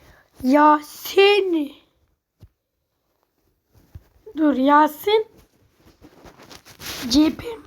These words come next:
Birleşik böyle Yasin C P M olacak.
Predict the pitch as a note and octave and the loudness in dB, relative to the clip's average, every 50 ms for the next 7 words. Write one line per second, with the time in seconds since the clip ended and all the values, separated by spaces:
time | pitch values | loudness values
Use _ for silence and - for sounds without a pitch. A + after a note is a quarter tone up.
0 | - - - - - - _ _ _ - - - - _ _ _ _ _ _ _ | -20 -20 -20 -20 -20 -20 _ _ _ -20 -20 -20 -20 _ _ _ _ _ _ _
1 | _ _ _ _ _ _ _ _ _ _ _ _ _ _ _ _ _ _ _ - | _ _ _ _ _ _ _ _ _ _ _ _ _ _ _ _ _ _ _ -20
2 | - - _ _ _ _ _ _ _ _ _ - - - - - - - - - | -20 -20 _ _ _ _ _ _ _ _ _ -20 -16 -14 -14 -14 -14 -16 -18 -18
3 | - - - _ - - - - - - - - - - - - - - - - | -20 -20 -20 _ -20 -20 -20 -20 -20 -18 -8 -4 -4 -4 -4 -4 -10 -18 -20 -20
4 | - _ _ _ - E4+ D#4+ D#4 E4+ E4+ F4 - - G4+ D#4 D#4 G4+ G4 F#4+ F#4+ | -20 _ _ _ -12 -2 2 4 4 4 2 0 -2 -4 -4 -2 0 2 4 4
5 | F4+ F4 E4+ E4+ E4+ E4 E4 - - - - - E4+ F4+ B3+ - B4+ - F4 F4+ | 4 2 2 2 2 2 0 -4 -12 -20 -20 -16 -16 -14 -14 -14 -14 -12 -10 -10
6 | F4 D4+ - - - F#4+ - | -10 -10 -12 -16 -20 -20 -20